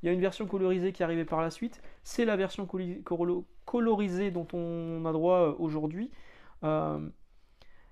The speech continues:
graphiquement, il y a des trucs qui m'ont rappelé R G. C'est fou de se dire ça, hein, mais, mais clairement, il y a des trucs qui m'ont rappelé R G. Il y a des moments, ça fait vraiment franco-belge. Enfin, ça, c'est du R G, hein. Ça, c'est le Captain Haddock qui fait le, qui fait le tour. Euh,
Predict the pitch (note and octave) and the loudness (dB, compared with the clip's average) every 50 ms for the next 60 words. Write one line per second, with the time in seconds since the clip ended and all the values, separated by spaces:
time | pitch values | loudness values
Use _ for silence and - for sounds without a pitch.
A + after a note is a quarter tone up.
0 | - - - - D#3 D#3+ E3 F#3+ F#3+ - G#3+ - - C#4 D4 B3+ G3+ F3+ D#3 E3 | -20 -16 -8 -4 -4 -2 -2 -2 -4 -4 -6 -2 2 4 4 6 6 6 6 4
1 | F3 E3+ - - C#4+ D4+ D4+ - - G3 - - F3+ E3+ E3 E3 E3+ E3+ - A3 | 2 2 0 2 4 4 4 2 -2 -8 0 2 2 2 4 2 0 0 0 -2
2 | - - A#3+ A3+ G3+ F3+ E3+ E3+ G3+ A3+ A#3 - - - - - - - - - | -2 2 2 2 2 2 0 0 0 -2 -2 -6 -16 -20 -20 -20 -20 -20 -20 -20
3 | - - - - - - - - - - - F3 E3+ - - C#4+ F#4+ - - A#3 | -20 -20 -20 -20 -20 -20 -20 -20 -8 0 2 2 2 4 2 0 0 0 0 0
4 | F#3 F#3 F#3 F#3 - - E3+ E3+ G#3+ D4+ G#3 E3 D#3 D3+ - F3+ D3+ - - - | 2 2 2 2 2 2 2 2 2 0 -2 0 0 0 0 -2 -6 -10 -12 -8
5 | F3 E3 D3+ D3+ - F3 E3 E3 B3 D#4+ C#4 F#3+ D3+ - A#3 A3+ - F3 D3+ - | -4 -2 -2 -2 0 0 2 4 4 4 4 2 2 2 0 0 0 -2 -2 -4
6 | E3+ - D#3+ D#3+ D3+ D3 F#3+ D#4 F4+ - - - - - - - - - - - | -4 -4 -4 -4 -2 0 -2 -2 -2 -6 -12 -16 -16 -16 -16 -16 -16 -16 -16 -18
7 | - - - - - - - F#3 F3 F3+ E3+ E3+ E3+ F#3 C4 D4+ - F#3 - D#3 | -18 -18 -16 -16 -16 -14 -10 -4 2 2 4 4 4 2 2 0 -2 -4 -4 -2
8 | D3 C#3+ D#3 F#3 A3 - - D3+ - D#3 F#3+ B3 - - D3 C3+ - - A3+ - | 0 2 0 0 0 -4 -4 -4 -2 0 -2 -2 -2 -2 -8 -6 -4 -4 -4 -2
9 | F3+ D3+ C#3+ C#3 C3 C#3+ G3+ A#3+ G3 D#3 D#3 - - - - - - - - - | -2 -4 -2 -4 -6 -6 -6 -6 -6 -8 -8 -12 -20 -20 -20 -20 -20 -20 -20 -16
10 | - - F3+ F3 - D#3+ D3 - D3 C3 - D3+ C#3 C#3 C3+ C#3 E3+ F#3 F#3 - | -8 -8 -6 -4 -4 -4 -4 -2 -4 -4 -2 -2 -2 -2 0 0 -2 -2 -2 -6
11 | D#3 - - C#3+ C3+ C3+ C3 C3 - C#3 - - C#3 C3 - - F3+ F#3 F#3 D#3+ | -10 -8 -6 -6 -6 -6 -8 -8 -10 -12 -8 -8 -8 -8 -4 -2 0 0 0 0
12 | C#3 C3+ C3 | -4 -6 -8